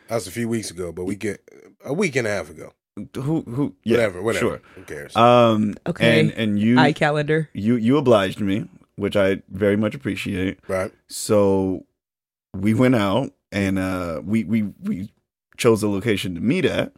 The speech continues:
Speaker 1: Bluefoot.
Speaker 2: Well, no, no, no, no, no. So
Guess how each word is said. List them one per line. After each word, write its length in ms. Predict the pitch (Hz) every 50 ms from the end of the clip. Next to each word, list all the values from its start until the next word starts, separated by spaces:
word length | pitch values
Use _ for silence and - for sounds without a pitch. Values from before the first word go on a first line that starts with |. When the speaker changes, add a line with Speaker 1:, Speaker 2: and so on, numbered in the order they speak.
| _ _ _ _ _ _ -
Speaker 1:
Bluefoot. 420 | 127 131 123 104 101 101 87 78 _ _ _ _ _ _ _ _ -
Speaker 2:
Well, 120 | 113 120 135
no, 140 | 165 190
no, 180 | 196 202 196 190
no, 220 | 180 160 143 131
no, 160 | 120 107 98 78
no. 60 | 98
So 500 | - - - 135 123 117 107 107 95